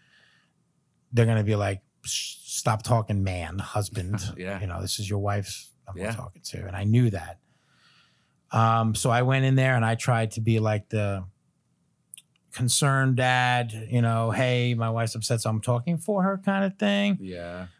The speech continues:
Speaker 1: But it wasn't, y-, you know, my wife had to say the words.
Speaker 2: Yeah.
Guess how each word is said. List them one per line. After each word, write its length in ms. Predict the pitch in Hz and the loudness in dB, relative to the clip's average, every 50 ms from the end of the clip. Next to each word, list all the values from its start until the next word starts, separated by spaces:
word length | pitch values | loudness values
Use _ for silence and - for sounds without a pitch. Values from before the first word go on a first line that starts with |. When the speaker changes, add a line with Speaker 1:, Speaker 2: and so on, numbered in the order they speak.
| _ _ | _ _
Speaker 1:
But 120 | 123 120 | 2 2
it 100 | 131 139 | 2 2
wasn't, 460 | 143 160 165 165 160 160 160 156 127 | 2 2 2 2 2 2 2 0 0
y-, 200 | - 90 101 123 123 | -4 -6 -6 -4 -2
you 120 | 131 127 123 | 0 2 2
know, 220 | 120 127 143 147 131 120 | 2 2 2 0 2 2
my 140 | 123 123 | 2 2
wife 240 | 123 120 127 135 117 | 2 2 2 0 0
had 180 | 104 143 135 127 | 0 -2 0 0
to 60 | 123 | 0
say 200 | - - 135 131 | 0 2 2 2
the 80 | 127 127 | 2 0
words. 500 | 123 127 127 120 101 80 82 - - - - _ _ _ _ _ | 0 0 0 -2 -2 -4 -8 -10 -10 -10 -12 _ _ _ _ _
Speaker 2:
Yeah. 240 | - 82 78 78 80 | -16 -14 -14 -14 -14